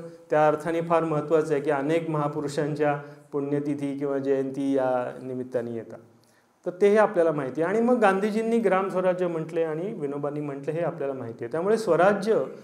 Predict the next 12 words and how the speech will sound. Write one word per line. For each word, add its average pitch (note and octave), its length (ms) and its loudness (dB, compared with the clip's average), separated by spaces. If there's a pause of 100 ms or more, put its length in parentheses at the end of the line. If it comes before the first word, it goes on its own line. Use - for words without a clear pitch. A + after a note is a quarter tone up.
(260)
हा E3 160 4
भारतीय E3 680 0
दर्शनाचा D#3 800 -2 (440)
एक D#3 180 -4
मोठं D#3+ 640 -2
किंवा E3 200 -4
महत्त्वाचं E3 480 0
अंग D3+ 260 0 (280)
आपल्या C#3+ 260 0
सगळ्यांच्या B2+ 440 -2
समोर A#2+ 300 -6
असतं. - 280 -12